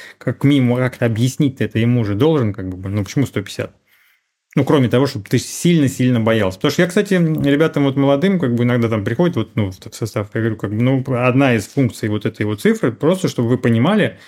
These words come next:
да, что это, ну, мы здесь всё-таки, ну, не в цацки играем, да, что вот, блин, как сказать, что это, ну, не баловство, как бы, да, что, в принципе, это всё про достаточно большие деньги, как бы, и мы с вами к ним, собственно говоря, как бы идём, как бы, вы к этому должны, ну, нормально, адекватно относиться.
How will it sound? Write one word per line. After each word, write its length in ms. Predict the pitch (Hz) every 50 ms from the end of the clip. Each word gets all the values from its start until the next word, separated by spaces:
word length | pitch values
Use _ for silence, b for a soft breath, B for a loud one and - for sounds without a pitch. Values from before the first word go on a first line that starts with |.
| B B B -
да, 140 | 131 147 160
что 160 | 156 - 139
это, 160 | 135 135 -
ну, 120 | 139 127
мы 140 | 127 127 123
здесь 180 | 113 120 117 -
всё-таки, 340 | - 139 - - - - 123
ну, 160 | 117 117 113
не 140 | 113 117 120
в 80 | -
цацки 320 | - 165 143 - - - 107
играем, 280 | 101 104 101 95 95
да, 160 | 95 117 123
что 220 | 123 - - 113 101
вот, 140 | 107 113 107
блин, 440 | 104 107 113 110 107 104 101 98
как 200 | 95 - - -
сказать, 220 | - - - 95 -
что 100 | - -
это, 180 | 104 - - 123
ну, 120 | 110 110
не 180 | 110 113 117 120
баловство, 500 | 117 123 127 131 127 - - 139 113 101
как 200 | - 101 95 101
бы, 80 | 98
да, 120 | 101 113 120
что, 160 | - - -
в 40 | -
принципе, 420 | - - 165 170 170 - - 123
это 160 | 113 - 120
всё 320 | 107 - - 147 160 147 - - B B B B B B B -
про 120 | 120 113
достаточно 480 | 113 120 110 - 117 110 - - 123 113
большие 380 | 113 120 123 - - 117 107
деньги, 340 | 101 107 135 165 165 139 117
как 240 | 95 - 104 98 95
бы, 140 | 101 107 113
и 20 |
мы 260 | 123 139 143 139 131 -
с 160 | - - - -
вами 320 | 127 135 156 165 147 127
к 140 | 117 - -
ним, 260 | 127 131 131 127 127
собственно 340 | - - 135 131 - - 123
говоря, 180 | 117 123 120 117
как 180 | - 117 110
бы 160 | 107 120 120 127
идём, 240 | 127 120 113 101 95
как 160 | - 101 101
бы, 140 | 101 107 110
вы 260 | 120 151 160 143 139
к 40 | 139
этому 240 | 139 139 - 151 131
должны, 320 | 123 120 113 107 123 131
ну, 160 | 131 117 113 120
нормально, 480 | 117 104 101 104 107 117 117 120 107
адекватно 420 | 98 95 101 - 110 110 107 - 110
относиться. 440 | 101 - 113 104 - - - -